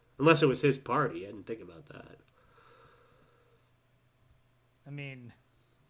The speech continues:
Speaker 2: we could bring everybody if we
Speaker 1: You'd have
Speaker 2: want.
Speaker 1: all, uh, yeah. Yeah, they'll fit wherever we're at.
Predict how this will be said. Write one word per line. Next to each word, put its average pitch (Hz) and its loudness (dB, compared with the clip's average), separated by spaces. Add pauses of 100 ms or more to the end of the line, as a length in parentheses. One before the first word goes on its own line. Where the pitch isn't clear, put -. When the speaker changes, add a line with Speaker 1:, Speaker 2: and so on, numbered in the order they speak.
(220)
Speaker 2:
we 170 -4
could 175 0
bring 185 2
everybody 165 2
if 113 -18
we 123 -14
Speaker 1:
You'd 175 6
have 170 12
Speaker 2:
want. 135 -4 (1600)
Speaker 1:
all, 127 6
uh, 139 6
yeah. 151 8 (1000)
Yeah, 226 12
they'll 233 12
fit 202 8 (960)
wherever 147 4
we're 101 -4
at. 92 -6